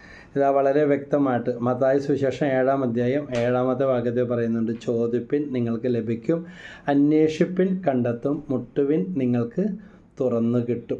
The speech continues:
അപ്പോൾ ചോദിക്കുക, ചോദിച്ചാലേ ലഭിക്കുകയുള്ളൂ. അന്വേഷിക്കണം, അന്വേഷിച്ചാലേ കണ്ടെത്തുള്ളൂ, മുട്ടിയാലേ തുറന്നു കിട്ടുകയുള്ളൂ എന്ന് ദൈവവചനത്തിലൂടെ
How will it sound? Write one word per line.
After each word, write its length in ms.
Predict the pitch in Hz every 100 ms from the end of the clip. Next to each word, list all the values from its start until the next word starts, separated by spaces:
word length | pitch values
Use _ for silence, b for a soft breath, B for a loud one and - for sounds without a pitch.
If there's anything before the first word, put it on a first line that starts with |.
| -
അപ്പോൾ 240 | 120 113 143 -
ചോദിക്കുക, 880 | - 123 117 120 127 143 147 180 185 -
ചോദിച്ചാലേ 920 | 143 120 127 143 147 156 147 156 226 -
ലഭിക്കുകയുള്ളൂ. 680 | 131 117 123 - 139 123 156 226 B B B B
അന്വേഷിക്കണം, 840 | 139 131 139 147 147 165 165 185 170
അന്വേഷിച്ചാലേ 680 | 131 131 - 147 143 147
കണ്ടെത്തുള്ളൂ, 680 | 143 123 120 117 123 143 156
മുട്ടിയാലേ 720 | 127 120 - - 151 139 165 190 -
തുറന്നു 260 | 131 123 127
കിട്ടുകയുള്ളൂ 640 | 120 - 123 120 117 127
എന്ന് 380 | 160 120 120 156 185 B B B
ദൈവവചനത്തിലൂടെ 1080 | 135 127 127 127 123 120 120 120 113 117 117